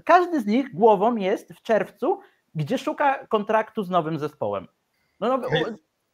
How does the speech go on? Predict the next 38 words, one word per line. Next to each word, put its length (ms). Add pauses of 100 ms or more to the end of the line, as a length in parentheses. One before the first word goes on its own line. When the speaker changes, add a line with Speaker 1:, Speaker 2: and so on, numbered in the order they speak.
(480)
Speaker 2:
a 80
ja 80
Speaker 1:
oni 100
Speaker 2:
się 60
nie 60
Speaker 1:
mieli, 160
to 60
jest 120
Speaker 2:
zgadzam. 180
Speaker 1:
Polska 320
na 100
mapie. 380 (360)
Speaker 2:
Ja 160
się 160
Speaker 1:
A 40
Speaker 2:
nie 60
Speaker 1:
ty- 60
Speaker 2:
zgadzam. 420
Thiago 420
Cialis, 680 (300)
jak 320
mówił, 400
że 180
kocha 440
L 240
K 140
S 320
od 120
dziecka, 680 (160)
ja 140
nie 100
mam 260 (120)
prawa 720 (340)
wierzyć, 340
że 140
on 180
mówi 420 (220)
kłamstwo. 640